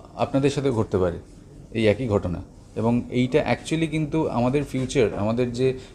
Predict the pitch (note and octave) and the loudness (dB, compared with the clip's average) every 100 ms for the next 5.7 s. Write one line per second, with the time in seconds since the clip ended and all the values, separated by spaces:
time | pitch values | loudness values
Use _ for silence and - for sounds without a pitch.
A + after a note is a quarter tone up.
0 | A#2 C3 B2+ A2+ C#3 C#3+ C3+ D3 C#3 B2 | 2 2 4 4 4 4 2 0 0 0
1 | A#2 B2+ A2 G2 A2+ G#2+ G2 G2+ A2 G#2+ | 2 2 2 0 0 0 -2 0 2 2
2 | G2 G2 G#2 F#2 C3 - G#2 F#2 - - | 0 0 0 0 -2 0 0 0 -6 -18
3 | - - A#2+ D3+ E3 E3+ C#3+ E3+ - - | -12 -6 0 2 8 10 10 4 -4 -6
4 | C#3+ D3+ C#3 A#2+ A#2+ G#2 G2 - E2+ - | -4 0 0 -2 -4 -4 -6 -6 -10 -2
5 | A2+ B2 B2 - - - - | 2 2 0 -4 -14 -20 -2